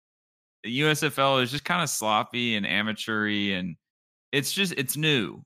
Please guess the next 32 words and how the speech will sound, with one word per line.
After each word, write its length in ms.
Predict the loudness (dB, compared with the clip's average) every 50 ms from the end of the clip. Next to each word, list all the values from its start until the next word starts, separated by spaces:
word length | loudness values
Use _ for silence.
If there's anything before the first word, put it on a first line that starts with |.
| _
So 260 | _ -6 -4 -2 -2
it's 140 | -2 -2 -4
fun. 320 | -4 -2 0 2 2 2 0
If 160 | -2 -4 -4
you 140 | -4 -4 -2
like, 180 | -2 -2 -2
if 140 | -2 -4 -4
you 100 | -4 -4
love 180 | -4 -4 -4 -4
the 60 | -6
sport 320 | -10 -8 _ -6 -6 -6
for 140 | -6 -6 -4
what 100 | -4 -2
it 100 | -2 -2
is, 380 | 0 0 0 0 -2 -4 -8 -8
then 460 | -4 -2 -2 -2 -2 -2 -4 -6 -8 _
you'll 160 | -4 -2 0
like 200 | 0 0 0 0
the 80 | 0
U 100 | 0 0
S 140 | 0 -2 -4
F 160 | -6 -6 -2
L. 340 | 0 0 2 0 0 -4 -6 _ _ _ _ _ _ _ _ _ _ _ _ _ _ _ _ _
But 120 | -4 -4 -4
Shea 220 | 0 0 0 0
Patterson 460 | 0 0 0 0 0 0 -2 -2 -2
was 120 | -2 -2 -2
the 80 | -2 -4
number 160 | -4 -2 -2
one 120 | -2 -2
overall 340 | -4 -4 -6 -4 -4 -4 -6
pick. 400 | -6 -6 -6 -6 -6 -8 -12 -16